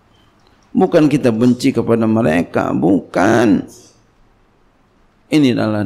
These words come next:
adalah bagian daripada akidah. Bukan benci sama mereka, bukan. Ini akidah.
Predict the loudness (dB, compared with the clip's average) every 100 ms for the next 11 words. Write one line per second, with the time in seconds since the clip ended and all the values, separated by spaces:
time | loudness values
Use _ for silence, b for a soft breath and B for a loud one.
0 | -4 -4 -2 -2 -4 -2 -4 -2 -6 -4
1 | -4 -4 -4 -4 -2 -6 -4 -4 -2 -2
2 | -4 -6 -8 -14 _ _ _ _ _ _
3 | _ _ _ _ _ _ _ _ _ _
4 | _ _ _ _ _ _ _ _ _ _
5 | _ -6 -4 0 0 2 2 0 -2 -2
6 | 0 -2 -2 -2 -2 -4 -2 -4 -6 -4
7 | -2 -2 -2 -4 -10 _ _ _ _ _
8 | _ _ _ _ _ _ _ _ -2 0
9 | -2 -10 -8 -6 -6 -8 -8 -12 -14 -20